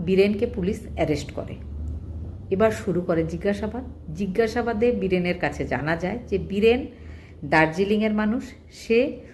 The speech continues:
রুজি রোজগারের উদ্দেশ্যে নেপালে গেছিল। নেপালে যাওয়ার পরে সে নেপালের একটা কলেজে সায়েন্সের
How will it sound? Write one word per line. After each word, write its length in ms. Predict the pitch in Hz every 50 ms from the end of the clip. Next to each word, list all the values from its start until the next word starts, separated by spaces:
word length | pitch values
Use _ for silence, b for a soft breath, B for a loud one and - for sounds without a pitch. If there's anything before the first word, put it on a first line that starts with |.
| B B -
রুজি 440 | 190 190 196 226 240 214 - 254 254
রোজগারের 600 | 233 226 202 185 185 180 202 196 190 196 185 180
উদ্দেশ্যে 640 | 160 151 143 - 165 160 160 - - - 175 175 170 - - - - -
নেপালে 420 | 170 170 165 196 190 202 208 208
গেছিল। 420 | 208 202 196 196 - 208 214 247
নেপালে 460 | 240 240 196 185 190 - 220 226 233 214
যাওয়ার 280 | 208 180 175 170 165 165 -
পরে 200 | 165 160 165 170
সে 400 | 170 - - 160 151 156 156 - - B B B B B B B B B B B B -
নেপালের 540 | 170 170 185 185 185 214 214 220 233 247 247
একটা 280 | 254 - - - 175 165
কলেজে 580 | - - 165 170 185 208 214 185 190 214 285 - - B B B B B -
সায়েন্সের 600 | - - - 180 185 208 226 220 208 - 247 262